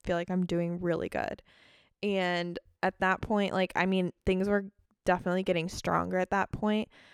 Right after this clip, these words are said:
I had to lay down in bed and they started massaging my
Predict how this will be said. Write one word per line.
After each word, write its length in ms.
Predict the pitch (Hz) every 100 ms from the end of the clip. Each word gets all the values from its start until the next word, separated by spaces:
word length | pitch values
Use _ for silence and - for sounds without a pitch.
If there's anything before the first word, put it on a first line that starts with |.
| - _ _
I 160 | 185 185
had 280 | 190 196 196
to 80 | 196
lay 220 | 190 180
down 240 | 185 185 185
in 120 | 180
bed 320 | 180 170 185
and 200 | - 185
they 100 | 180
started 320 | 185 - 196 190
massaging 560 | 185 180 170 180 180
my 320 | 180 170 170